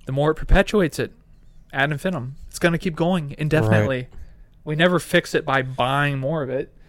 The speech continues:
Speaker 1: That's like
Speaker 2: Yeah,
Speaker 1: saying,
Speaker 2: that's
Speaker 1: "Well,
Speaker 2: not,
Speaker 1: the solution to
Speaker 2: mm-hmm.
Speaker 1: slavery is we get some slaves to stop slavery."
Speaker 2: Mm-hmm.
Speaker 1: Wait, what?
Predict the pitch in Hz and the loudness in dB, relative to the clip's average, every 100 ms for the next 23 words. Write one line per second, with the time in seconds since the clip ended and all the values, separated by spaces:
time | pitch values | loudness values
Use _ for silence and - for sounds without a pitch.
0 | - - - - 147 131 131 120 110 113 | -20 -20 -16 -10 0 6 8 10 8 8
1 | 185 214 175 - 220 226 226 180 - 156 | 6 6 4 2 2 4 2 2 2 0
2 | 151 143 139 135 147 196 - 151 - 139 | 2 4 4 2 0 -2 -2 -8 -2 0
3 | 135 - - - - - - 165 165 151 | 0 -2 -8 -8 -10 -12 -12 -12 -12 -14
4 | - - - 123 107 107 101 120 185 262 | -16 -20 -8 -4 -2 0 0 0 0 -2
5 | - | -6